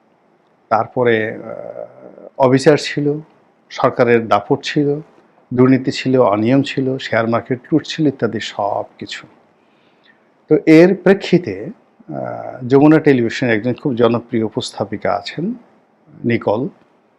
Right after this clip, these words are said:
তো সেই, আহ, ভদ্রমহিলা, তিনি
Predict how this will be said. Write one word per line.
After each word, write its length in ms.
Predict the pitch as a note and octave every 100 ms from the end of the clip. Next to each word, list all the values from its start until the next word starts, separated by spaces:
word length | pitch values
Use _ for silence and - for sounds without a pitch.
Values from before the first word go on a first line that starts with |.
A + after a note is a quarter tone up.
| _ _ _ _ _ _
তো 380 | C#3+ B2 A#2 - - _ _
সেই, 460 | - D3 C#3+ B2+ D3+ -
আহ, 440 | B2 A#2 A2+ B2
ভদ্রমহিলা, 680 | C3 C3+ D#3+ C#3+ F#2+ G#2 C#3
তিনি 400 | - D#3 C#3+